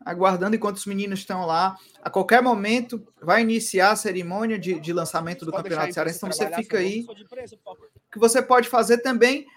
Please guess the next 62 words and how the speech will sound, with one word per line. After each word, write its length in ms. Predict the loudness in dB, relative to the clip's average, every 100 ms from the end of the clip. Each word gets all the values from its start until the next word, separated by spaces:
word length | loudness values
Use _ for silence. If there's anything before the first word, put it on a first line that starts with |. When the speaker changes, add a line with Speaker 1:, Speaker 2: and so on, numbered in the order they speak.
| -4
Speaker 1:
é 100 | 2
já 160 | 2
pegar 340 | 4 4 4 2
o 80 | 0
link 240 | -4 0
dessa 280 | 0 2 4
live 320 | 6 4 0
e 40 |
compartilhar 540 | -6 0 0 2 2 2
nos 140 | 0
grupos, 320 | -6 -6 -2
né? 80 | 2
Ajudar 320 | 2 2 2
a 40 | 2
gente. 240 | 0 -2
A 40 | -2
gente 260 | -2 0
teve 160 | -2 -2
esse 160 | -4
probleminha 640 | -2 -2 0 -2 -2 -2 -2
Speaker 2:
Exato. 140 | -6 _ _ -2
Speaker 1:
no, 340 | 0 0 -2
no, 140 | -8 -6
no 120 | -6
primeiro 360 | 0 2 2
link. 180 | 0 -6
Você 200 | -8 -6
pode 200 | -2 0
ajudar 280 | 0 0 0
a 60 | 2
gente, 280 | -2 -4 -2
já 140 | 0
manda 260 | 0 -4 -4
nos 200 | -6 -8
grupos 340 | -10 -10 -8
aí, 160 | -6 -2
já 160 | -2
deixa 300 | -2 -4 -4
o 20 |
like 340 | 0 2 0 -6 _ _ _
pra 140 | -2 -2
essa 180 | 0 0
live 240 | 0 0
chegar 360 | -4 -4 -2 -4
em 80 |
mais 280 | -4 -2 -2
pessoas, 560 | -4 -8 -6 -10 -10 -12
né? 120 | -18 _ _ _ _ -14
Mas 120 | -8
estamos 320 | -4 -2 -2
por 120 | 0
aqui, 200 | 0 0
Speaker 2:
Exatamente. 440 | 0 2 0 -4 -6
Speaker 1:
né, 60 | -4
M-, 80 | -2
M 0 |
R? 340 | -4 -8 -18 _ -6
Aguardando 420 | 2 2 4 2
Speaker 2:
Estamos 120 | 0
por 60 | -2
Speaker 1:
tanto 240 | -4 -2
aí 340 | -2 -2 -4